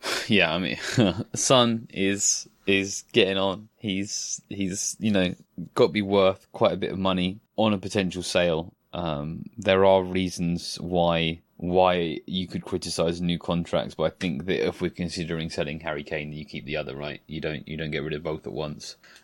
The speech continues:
Uh, we may well end up keeping both, and then it becomes a little bit of an issue next year or whatever. But, uh, I mean, I'm just,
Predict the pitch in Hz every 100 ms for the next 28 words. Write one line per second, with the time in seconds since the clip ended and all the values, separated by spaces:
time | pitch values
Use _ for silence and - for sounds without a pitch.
0 | _ - 82 78 78 78 73 73 78 101
1 | 113 104 101 95 98 92 - - _ -
2 | 113 - 85 82 80 - - - _ -
3 | 78 82 82 82 87 82 82 82 82 _
4 | - 90 82 - 87 82 80 85 85 80
5 | 78 76 87 80 - 82 82 76 - -
6 | 80 78 78 82 78 80 78 82 76 80
7 | - 76 - 76 73 73 73 65 80 -
8 | - - - - 85 90 87 107 -